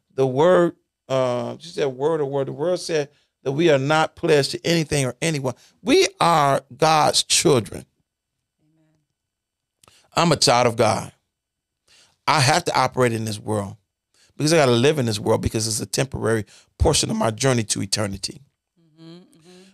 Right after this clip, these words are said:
Speaker 1: But ain't nowhere in the world I'm gonna, um, do things that are of this world that are contrary to my belief. I am of a different way now.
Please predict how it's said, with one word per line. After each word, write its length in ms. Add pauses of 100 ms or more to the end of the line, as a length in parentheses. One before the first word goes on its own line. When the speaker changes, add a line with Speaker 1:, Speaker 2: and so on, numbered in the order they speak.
Speaker 1:
But 120
ain't 200
nowhere 380
in 80
the 60
world 460
I'm 180
gonna, 400 (320)
um, 300
do 220
things 560
that 160
are 200 (320)
of 200
this 180
world 220
that 120
are 100
contrary 580
to 280 (260)
my 260
belief. 460 (160)
I 220 (140)
am 220 (120)
of 260
a 80
different 560
way 520 (140)
now. 400